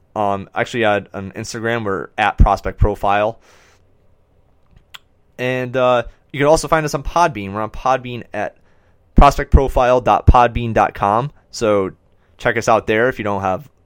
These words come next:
uh, an iPhone. Uh, but yeah, um, so next week we will be,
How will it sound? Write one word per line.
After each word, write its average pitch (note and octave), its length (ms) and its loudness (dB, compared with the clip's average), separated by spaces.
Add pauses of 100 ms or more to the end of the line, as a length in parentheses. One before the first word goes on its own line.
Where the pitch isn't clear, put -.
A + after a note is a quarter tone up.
uh, F2 180 -4
an F2 100 -8
iPhone. B2 480 -8 (1120)
Uh, A#2 280 0
but A2 160 -6 (240)
yeah, B2+ 440 -2
um, A#2 480 0
so - 340 -10
next G#2 380 -6
week A#2 580 -12 (500)
we A#2 320 -2
will A2+ 260 -2
be, G#2 580 -8